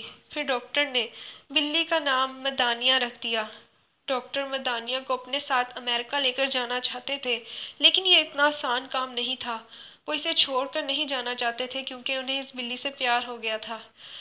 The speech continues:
जब उन्होंने अपनी और बिल्ली की कहानी ऑनलाइन शेयर की तो इन्हें मदद मिल गई। एक एनिमल रेस्क्यू चैरिटी ने उनकी मदद की और डॉक्टर फरहान को इस बिल्ली को अपने साथ ले जाने का इजाज़तनामा मिल गया।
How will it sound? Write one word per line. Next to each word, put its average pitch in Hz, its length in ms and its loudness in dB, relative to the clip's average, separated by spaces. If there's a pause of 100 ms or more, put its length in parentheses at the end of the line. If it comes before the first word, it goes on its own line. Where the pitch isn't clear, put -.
(200)
जब 370 180 4
उन्होंने 359 300 2
अपनी 302 340 4
और 330 100 2
बिल्ली 269 260 0
की 302 160 -2
कहानी 269 540 -2
ऑनलाइन 262 440 4
शेयर 262 340 6
की 240 260 -2 (320)
तो 330 60 0
इन्हें 339 200 4
मदद 269 360 0
मिल 233 200 -4
गई। 220 280 0 (520)
एक 294 260 2
एनिमल 285 380 0
रेस्क्यू 269 440 0
चैरिटी 254 460 0
ने 269 140 0
उनकी 269 240 -2
मदद 240 320 -2
की 233 220 -2 (360)
और 285 100 2
डॉक्टर 285 300 0
फरहान 277 580 0
को 285 100 -4
इस 269 160 -2
बिल्ली 247 280 -4
को 269 120 -2
अपने 254 220 -6
साथ 254 360 4
ले 262 120 -2
जाने 233 280 0
का 254 140 -2
इजाज़तनामा 240 720 0
मिल 226 220 -4
गया। 214 260 0